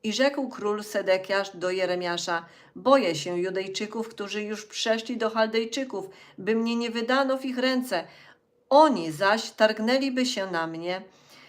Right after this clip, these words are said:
Na to rzekł Jeremiasz: „Nie wydadzą”. Zechciej usłuchać głosu Pana w tym, co mówię do ciebie, aby ci się dobrze powiodło i twoje życie zostało zachowane. Wszakże jeżeli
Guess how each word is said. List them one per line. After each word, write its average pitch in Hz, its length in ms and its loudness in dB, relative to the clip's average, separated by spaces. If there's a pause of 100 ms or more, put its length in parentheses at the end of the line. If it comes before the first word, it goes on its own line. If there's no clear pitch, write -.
(240)
Na 262 180 4
to 294 160 2
rzekł 208 340 0
Jeremiasz: 175 760 -2 (260)
„Nie 220 180 0
wydadzą”. 190 640 2 (280)
Zechciej 185 540 0
usłuchać 196 580 -4
głosu 196 340 -4
Pana 220 420 -2
w - 100 -12
tym, 226 320 -4
co 220 160 -4
mówię 233 340 -4
do 226 140 -6
ciebie, 233 500 -2
aby 214 180 -2
ci 220 160 -10
się 214 200 -4
dobrze 208 400 -2
powiodło 214 640 -2 (380)
i 220 80 -4
twoje 247 360 0
życie 254 340 0
zostało 170 520 -2
zachowane. 175 720 -4 (440)
Wszakże 240 420 2
jeżeli 262 680 2